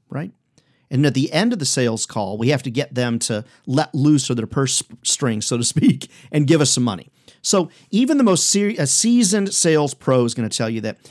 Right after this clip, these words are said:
without a plan, without practice, this awkward situation, it actually will just continue to repeat itself for years and years and years. So what I wanna do is, is really dig deep on this issue and, and make a positive change, uh, to our sales lives because of the podcast and because of your willingness to make a change.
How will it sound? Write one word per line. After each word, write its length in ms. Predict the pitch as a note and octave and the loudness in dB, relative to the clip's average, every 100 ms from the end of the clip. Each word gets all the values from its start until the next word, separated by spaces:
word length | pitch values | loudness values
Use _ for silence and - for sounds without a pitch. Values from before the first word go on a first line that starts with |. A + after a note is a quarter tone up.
| _ - | _ -6
without 260 | A2+ B2+ | -2 0
a 40 | A2+ | -2
plan, 720 | - D#3+ D#3 D3 C#3+ C3 B2+ | -4 -2 0 0 -2 -4 -6
without 420 | D#3 B2 A2+ - | -6 -6 -6 -10
practice, 640 | - C3+ C3+ C3 A#2+ G#2 - _ _ _ - | -6 0 0 -2 -4 -6 -8 _ _ _ -6
this 220 | D3 A#3+ | -2 0
awkward 360 | B3 A#3+ F3+ C#3+ | 0 0 -2 -2
situation, 540 | D#3+ - C#3 B2+ A#2+ | -4 -2 -2 -2 -2
it 80 | C3 | 0
actually 340 | F3+ - D#3 | -2 0 0
will 160 | B2 B2+ | 0 0
just 240 | B2 - | -2 -6
continue 360 | - C3 E3+ C3+ | -4 -2 0 0
to 80 | A#2 | -4
repeat 420 | G#2+ - F#3+ D#3 | -6 -6 -4 -4
itself 380 | C3 C3 A2 - | -4 -4 -4 -6
for 100 | G#2+ | -10
years 420 | G#2 A#2 A#2 A2 | -6 -4 -4 -6
and 100 | G#2 | -8
years 200 | G2+ G2+ | -10 -12
and 100 | G2 | -14
years. 160 | C#2+ | -12
So 220 | - C#3 - - - _ | -6 -6 -6 -20 -20 _
what 140 | F3+ | 2
I 20 | G#3 | 4
wanna 160 | G3+ | 4
do 180 | E3 G#3+ | 4 4
is, 180 | D3 - _ _ _ _ _ _ - | 4 0 _ _ _ _ _ _ -4
is 100 | C3+ | 2
really 120 | E3+ | 2
dig 220 | C3+ E3+ | 4 2
deep 200 | C3 D3 | 2 2
on 80 | C3 | 2
this 160 | A2+ - | 0 -2
issue 260 | A2+ G#2+ F#2+ | -4 -6 -6
and, 180 | A2+ B2 | -6 -2
and 120 | C3+ | 0
make 160 | E3 E3 | 0 -2
a 20 | |
positive 440 | B2+ D3 C#3+ B2 | -6 -4 -4 -6
change, 500 | - C3 A#2 A2+ - _ _ _ - | -6 -6 -6 -6 -10 _ _ _ -10
uh, 160 | A2 G#2 | -8 -4
to 180 | - | 0
our 80 | D3 | 0
sales 380 | C3 B2+ A2+ A2+ | 0 0 -2 -4
lives 380 | A2 G#2 G2+ - | -4 -4 -6 -8
because 320 | A#2 - G#2 | -10 -8 -8
of 40 | |
the 60 | G#2 | -8
podcast 580 | A#2 A2 - A2 G2+ - | -8 -8 -8 -8 -8 -8
and 80 | G#2 | -10
because 240 | G#2 G#2 | -8 -8
of 80 | G#2+ | -8
your 120 | A2 | -6
willingness 420 | A2+ A#2+ A2+ G#2+ | -2 0 -2 -6
to 100 | - | -8
make 200 | G#2 - | -8 -10
a 40 | F#2 | -12
change. 380 | - - - | -14 -14 -20